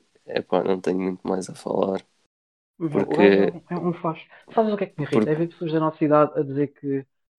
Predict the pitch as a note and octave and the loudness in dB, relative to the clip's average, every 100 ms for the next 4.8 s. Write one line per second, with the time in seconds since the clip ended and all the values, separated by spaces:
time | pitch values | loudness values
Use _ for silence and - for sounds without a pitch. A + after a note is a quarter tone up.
0 | - B3+ A3 D3 C3+ C#3+ C#3+ D3 - D#3 | 2 6 6 4 0 -2 -2 -2 -2 -2
1 | D3+ D#3 - E3 F#3 F#3+ G3 G3 _ - | -2 -8 -10 -8 -4 -2 -4 -6 _ -2
2 | D4 D#4+ F#4+ A3 D3+ D3+ A3+ C#4+ D4 C#4 | 0 2 4 4 4 2 0 0 -2 -10
3 | - - D4+ D#4 - _ _ G3 B3 D4+ | -14 -8 -6 -6 -10 _ _ -4 -2 -2
4 | D4 D4+ - D#4+ E4+ D#4+ - | -4 -6 -8 -6 -6 -6 -16